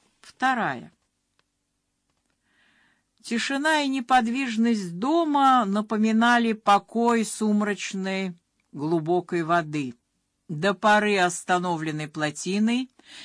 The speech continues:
и давящей на грудь её с огромной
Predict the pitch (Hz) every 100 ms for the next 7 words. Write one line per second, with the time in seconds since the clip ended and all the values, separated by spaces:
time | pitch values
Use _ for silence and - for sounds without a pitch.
0 | - 156 170 151 180 175 208 190 - 190
1 | 175 175 170 160 170 233 226 214 208 208
2 | 196 180 - 160 147 147 185 214 208 202
3 | 202 202